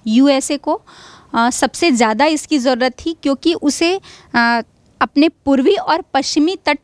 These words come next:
के बीच में एक संबंध जो है वो स्थापित करना था। तो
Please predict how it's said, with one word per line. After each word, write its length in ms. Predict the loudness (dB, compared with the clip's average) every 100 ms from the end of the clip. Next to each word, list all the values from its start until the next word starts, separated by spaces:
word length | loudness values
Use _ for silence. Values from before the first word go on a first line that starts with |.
| -6
के 80 | -2
बीच 360 | 0 0 -2 -4
में 100 | -2
एक 220 | -2 -4
संबंध 520 | -2 -2 0 2 0
जो 180 | 0 0
है 100 | 0
वो 220 | 0 -2
स्थापित 520 | -2 -4 -4 -4 -6
करना 300 | -2 -2 -2
था। 200 | -4 -8 -8 _ _ _ _ -20 -20 -20 -20 -20 -20 -20 -6 0
तो 160 | 0